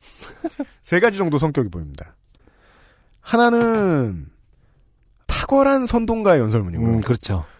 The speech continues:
Speaker 1: 또 하나는 그걸 키치로 동원한 글이고요.
Speaker 2: 그쵸.
Speaker 1: 예,
Speaker 2: 음.
Speaker 1: 웃겨보려고.
Speaker 2: 네.
Speaker 1: 또 하나는 본인의 중독이 묻어납니다.
Speaker 2: <laughs> 역시.
Speaker 1: 네. <laughs> 원래 사회운동은 이 세 가지가 어우러지는 거예요.
Speaker 2: 아, 그렇죠.
Speaker 1: 예,
Speaker 2: 네.
Speaker 1: 진심을 담고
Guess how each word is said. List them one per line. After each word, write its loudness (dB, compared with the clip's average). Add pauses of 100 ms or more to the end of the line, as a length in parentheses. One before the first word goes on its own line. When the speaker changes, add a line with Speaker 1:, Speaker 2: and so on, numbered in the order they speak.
(180)
Speaker 1:
또 4
하나는 2 (560)
그걸 4
키치로 0
동원한 6
글이고요. -4 (380)
Speaker 2:
그쵸. -10 (160)
Speaker 1:
예, -2 (100)
Speaker 2:
음. -4
Speaker 1:
웃겨보려고. 2
Speaker 2:
네. -8 (680)
Speaker 1:
또 0
하나는 0 (580)
본인의 2
중독이 -2 (100)
묻어납니다. -4
Speaker 2:
<laughs> 2
역시. -4 (160)
Speaker 1:
네. 4 (920)
<laughs> -12
원래 6
사회운동은 0
이 -2
세 0
가지가 2
어우러지는 2
거예요. 2
Speaker 2:
아, 0
그렇죠. -10
Speaker 1:
예, 2
Speaker 2:
네. 2
Speaker 1:
진심을 2
담고 2